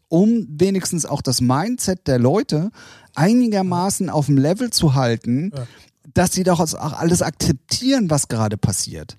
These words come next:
Speaker 2: Genau, ja. Ja,
Speaker 1: So.
Speaker 2: es ist
Speaker 1: Und, äh, wir brauchen uns nicht drüber unterhalten, dass diese, dass diese ganze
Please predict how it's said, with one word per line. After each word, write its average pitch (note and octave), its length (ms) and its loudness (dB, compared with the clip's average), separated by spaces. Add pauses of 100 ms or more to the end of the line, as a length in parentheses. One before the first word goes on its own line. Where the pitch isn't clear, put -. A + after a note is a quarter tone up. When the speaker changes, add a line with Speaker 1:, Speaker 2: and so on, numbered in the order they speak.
Speaker 2:
Genau, A#2 540 -4 (140)
ja. A#2+ 60 0
Ja, C3+ 160 4
Speaker 1:
So. C3 220 4 (120)
Speaker 2:
es - 20 -20 (280)
ist - 60 -20
Speaker 1:
Und, G3 220 4 (260)
äh, F#3 60 -8 (540)
wir D#3+ 100 4
brauchen F3+ 260 4
uns F3+ 160 2
nicht A3+ 180 2
drüber G3+ 180 2
unterhalten, B2+ 440 0
dass C3+ 180 0
diese, C#3 380 2
dass B2 200 0
diese C3 380 0
ganze E3+ 960 0